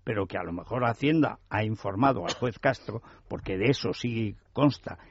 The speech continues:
en la información que ya en su día publicó El Mundo el día de Baleares, que es lo del piso en Tarrasa y los dos o tres, que no está claro, pisos de alquiler en Palma. De eso sí,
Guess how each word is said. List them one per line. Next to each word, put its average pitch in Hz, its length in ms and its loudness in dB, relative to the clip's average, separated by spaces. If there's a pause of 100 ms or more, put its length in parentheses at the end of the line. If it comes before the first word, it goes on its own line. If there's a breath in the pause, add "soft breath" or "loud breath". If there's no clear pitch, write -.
(120)
en 120 240 2
la 110 80 -2
información 120 720 0
que 104 140 -2
ya 117 120 2
en 160 120 4
su 113 180 -4
día 131 260 4
publicó 98 640 -4 (260 soft breath)
El 98 120 -6
Mundo 113 320 -2
el 98 100 -4
día 127 240 -2
de 127 200 0
Baleares, 127 640 -2 (460 soft breath)
que 143 240 8
es 165 180 2
lo 120 180 4
del 104 180 -2
piso 180 400 0
en 160 160 4
Tarrasa 135 720 4 (400 soft breath)
y 127 100 2
los 120 300 0
dos 170 340 6 (200)
o 135 160 8
tres, 202 460 6
que - 140 -6
no 135 140 2
está 143 260 2
claro, 143 320 4
pisos 127 420 -2
de 135 120 0
alquiler 127 480 -2
en 104 160 -2
Palma. 127 360 6
De 107 120 0
eso 143 240 2
sí, 147 220 0